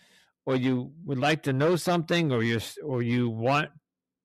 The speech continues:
you want to come on the podcast and tell your story, I am inviting everybody.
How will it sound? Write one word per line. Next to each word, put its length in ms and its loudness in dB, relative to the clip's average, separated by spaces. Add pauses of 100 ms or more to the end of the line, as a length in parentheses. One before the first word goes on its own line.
(640)
you 120 -2
want 200 2
to 80 2
come 220 0
on 180 4
the 100 0
podcast 640 0
and 120 -2
tell 180 2
your 160 2
story, 420 2
I 180 0
am 260 0
inviting 760 2 (760)
everybody. 1040 2